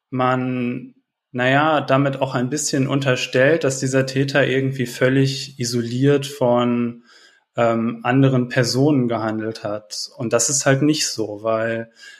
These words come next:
er an Diskurse anschließt mit der Tat,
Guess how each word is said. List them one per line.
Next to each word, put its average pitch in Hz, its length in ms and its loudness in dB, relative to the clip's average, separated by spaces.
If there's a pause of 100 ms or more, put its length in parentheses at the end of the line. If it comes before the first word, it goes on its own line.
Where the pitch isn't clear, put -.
(120)
er 123 300 2
an 117 360 -2
Diskurse 165 720 2
anschließt 147 560 -2
mit 139 160 0
der 135 140 2
Tat, 135 480 4